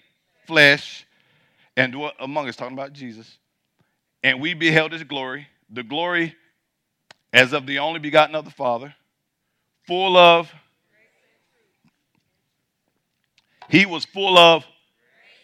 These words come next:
grace and truth. And I told you that word full in the Greek, it means to be completely occupied with. So Christ is full of grace and truth.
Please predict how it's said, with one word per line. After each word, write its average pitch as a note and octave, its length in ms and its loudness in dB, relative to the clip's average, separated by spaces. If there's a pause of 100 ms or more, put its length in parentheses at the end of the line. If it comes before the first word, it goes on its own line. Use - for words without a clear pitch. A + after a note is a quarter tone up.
(220)
grace E3 420 -2
and D#3 200 2
truth. E3+ 280 -14
And B2+ 80 -8
I C3 60 -4
told D#3 180 -16
you C3+ 60 -16
that C#3 140 -12
word D3 280 -14 (140)
full F3 280 -10
in C#3+ 140 -12
the C3+ 60 -12
Greek, C#3 340 -14
it B2+ 100 -20
means C3+ 380 -10
to C3+ 120 -18
be C3 140 -12
completely D3 760 -10 (120)
occupied B2 640 -8
with. F2 220 -20 (1900)
So D3 160 -12
Christ F#3+ 400 2
is D3 80 -16
full E3 240 -10
of A2 200 -12
grace F3+ 560 4
and F#3+ 600 6 (560)
truth. F#3+ 400 -6